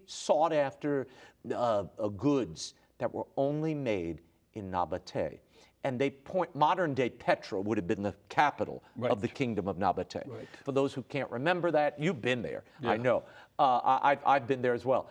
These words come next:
Speaker 1: For those who might not know, if you've ever seen the end of Indiana Jones and the Last Crusade,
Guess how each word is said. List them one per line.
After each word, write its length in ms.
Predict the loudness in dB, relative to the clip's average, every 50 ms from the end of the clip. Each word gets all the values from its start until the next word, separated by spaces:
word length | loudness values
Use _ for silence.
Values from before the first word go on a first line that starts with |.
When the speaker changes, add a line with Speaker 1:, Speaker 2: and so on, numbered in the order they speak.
| -14 -20 -20 -20 _ _ _
Speaker 1:
For 100 | -2 0
those 240 | 2 2 2 0
who 100 | -2 -6
might 300 | -2 0 2 2 2 0
not 200 | 0 0 0 0
know, 180 | 0 0 0 0
if 100 | 0 -2
you've 140 | -4 -4 -2 -2
ever 200 | -2 0 -2 -2
seen 300 | -4 -6 -6 -4 -4 -4
the 180 | -4 -4 -4 -2
end 220 | -2 -2 -2 -2
of 100 | -2 -2
Indiana 460 | -2 -2 -2 0 0 0 -2 -2 -4
Jones 460 | -4 -4 -4 -4 -4 -4 -6 -6 -4
and 100 | -4 -4
the 60 | -2 0
Last 360 | 2 2 2 0 0 -4 -12
Crusade, 580 | -10 -8 -8 -8 -6 -2 -2 0 0 0 -2